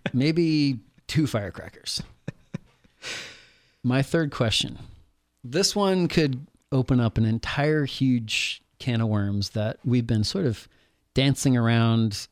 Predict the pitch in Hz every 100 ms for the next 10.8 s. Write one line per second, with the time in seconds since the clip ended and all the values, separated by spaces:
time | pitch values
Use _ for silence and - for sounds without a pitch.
0 | - 120 117 107 117 - 110 104 98 110
1 | 104 - 104 107 104 101 - 101 95 95
2 | - _ - _ _ _ 113 107 104 123
3 | 165 160 - 139 - 131 120 113 117 104
4 | 107 147 - _ _ _ _ _ _ -
5 | 131 127 120 147 139 113 117 123 - -
6 | - 123 107 - 113 110 104 110 117 113
7 | 110 101 101 98 101 104 104 113 107 101
8 | 107 _ - 117 110 - 110 101 101 95
9 | - - _ _ _ _ _ _ 120 113
10 | 104 92 95 - 98 98 90 87